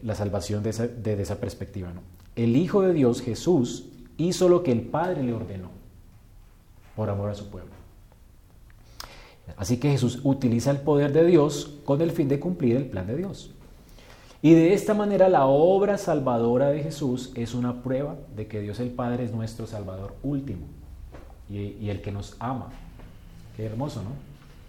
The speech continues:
Entonces, Cristo no solamente es el Salvador, a veces vemos en soteriología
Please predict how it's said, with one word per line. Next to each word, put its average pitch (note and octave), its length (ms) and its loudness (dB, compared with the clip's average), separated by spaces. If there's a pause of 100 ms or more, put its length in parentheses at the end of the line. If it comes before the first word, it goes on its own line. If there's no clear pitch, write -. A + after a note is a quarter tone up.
(540)
Entonces, - 260 -14
Cristo F#3+ 280 -2
no F#3 100 0
solamente F3 420 2
es E3+ 80 -2
el F3 100 0
Salvador, D3 440 2
a C#3 40 2
veces B2 160 0
vemos D3+ 240 -2
en D#3+ 80 -4
soteriología B2+ 680 -2